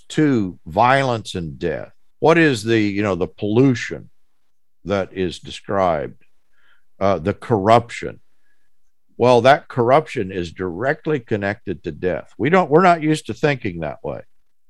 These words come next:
because we kind of played down the role of, you know, even the notion of death as a corruption. But the reason that it's pictured as a corruption in the church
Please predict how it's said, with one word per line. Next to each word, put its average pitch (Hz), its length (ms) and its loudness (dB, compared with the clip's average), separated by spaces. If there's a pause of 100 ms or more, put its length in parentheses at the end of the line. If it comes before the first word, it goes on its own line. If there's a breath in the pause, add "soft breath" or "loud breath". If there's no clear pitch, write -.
(420)
because 101 260 2
we 120 360 0 (100)
kind 107 240 2
of 87 220 -6
played 104 340 0
down 98 420 2
the 80 80 -4
role 85 560 2
of, 65 160 -10 (140)
you 82 80 -6
know, 73 160 -6
even 101 300 2
the 80 80 -4
notion 90 420 2
of 71 220 -8
death 98 320 2
as 71 180 -6
a 69 80 -10
corruption. - 640 -2 (640 soft breath)
But 131 160 2
the 127 80 2
reason 170 440 6
that 123 100 4
it's 104 140 0
pictured 139 440 2
as 95 200 2
a 85 100 -6
corruption 104 800 2 (480)
in 135 240 6
the 101 120 4
church - 800 2